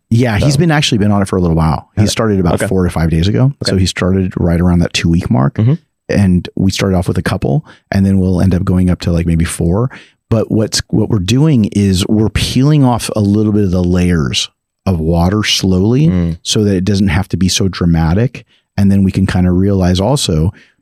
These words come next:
Speaker 1: whether or not we have to be a little more extreme at the end.
Speaker 2: Mm.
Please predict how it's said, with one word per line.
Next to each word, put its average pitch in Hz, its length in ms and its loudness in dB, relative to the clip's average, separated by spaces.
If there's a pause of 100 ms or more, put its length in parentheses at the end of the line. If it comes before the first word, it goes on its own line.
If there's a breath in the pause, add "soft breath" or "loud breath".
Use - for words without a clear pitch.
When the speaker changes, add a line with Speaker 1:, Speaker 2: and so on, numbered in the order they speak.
(300)
Speaker 1:
whether 98 360 2
or 92 120 2
not 87 320 2
we 90 140 2
have 87 160 -2
to - 80 -2
be 90 120 0
a 87 60 2
little 90 160 2
more 87 160 2
extreme 90 500 -2
at 82 120 -4
the - 180 -6
end. - 340 -6
Speaker 2:
Mm. 80 260 -4